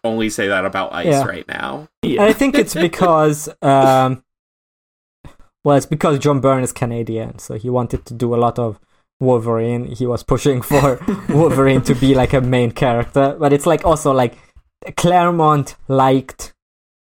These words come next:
Speaker 1: Claremont
Speaker 2: uh, Scott
Speaker 1: never
Speaker 2: and Jean
Speaker 1: touches
Speaker 2: Grey.
Speaker 1: Iceman, like, at all.
Speaker 2: Yeah. He likes Scott and Jean, right? Like, those are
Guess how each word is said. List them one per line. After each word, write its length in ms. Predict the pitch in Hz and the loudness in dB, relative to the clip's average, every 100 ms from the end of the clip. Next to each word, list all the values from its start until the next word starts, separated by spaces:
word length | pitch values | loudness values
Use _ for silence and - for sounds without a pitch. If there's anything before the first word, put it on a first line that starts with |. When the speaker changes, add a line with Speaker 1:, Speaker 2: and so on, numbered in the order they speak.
| _ _ _ _ - | _ _ _ _ -6
Speaker 1:
Claremont 340 | 143 185 175 | -2 -2 0
Speaker 2:
uh, 240 | 135 131 123 | 2 2 2
Scott 340 | 123 160 160 | 2 0 2
Speaker 1:
never 80 | 170 | 0
Speaker 2:
and 100 | 147 | 2
Jean 180 | 143 127 | 0 2
Speaker 1:
touches 60 | |
Speaker 2:
Grey. 200 | 127 127 139 | 2 4 4
Speaker 1:
Iceman, 600 | - - 92 87 92 107 | 2 -4 -6 -4 -6 -8
like, 260 | 113 110 107 | -4 -4 -2
at 80 | 107 | -4
all. 260 | - 95 - | -2 2 2
Speaker 2:
Yeah. 260 | 147 139 - _ - | 2 -2 -10 _ -2
He 140 | 185 | 2
likes 240 | 185 220 - | 4 2 2
Scott 260 | 185 165 | 0 0
and 160 | 147 131 | 0 2
Jean, 260 | 135 160 143 | 2 2 2
right? 300 | 131 139 143 | 2 2 2
Like, 200 | 123 120 | -2 0
those 260 | 147 143 | 0 2
are 340 | 135 123 120 | 0 2 0